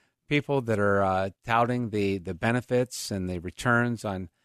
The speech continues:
uh, fixed and fixed indexed annuities and so forth, and even probably another ten or so, they're talking about investment products.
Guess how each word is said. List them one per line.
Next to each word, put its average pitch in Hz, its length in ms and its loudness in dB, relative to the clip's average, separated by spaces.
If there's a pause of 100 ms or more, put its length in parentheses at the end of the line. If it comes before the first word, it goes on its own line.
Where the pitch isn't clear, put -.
(240)
uh, 104 240 -4
fixed - 440 -10
and 92 140 -10
fixed - 240 -8
indexed 110 400 0
annuities 107 440 2
and 104 100 -4
so 110 200 0
forth, 110 360 -4 (500)
and 151 120 0
even 147 220 2
probably 147 340 4
another 135 380 4
ten 117 380 -4
or 110 80 -4
so, 117 320 0
they're 110 160 -2
talking 113 440 -2
about 110 340 -2 (400)
investment 135 760 -2
products. 82 600 -4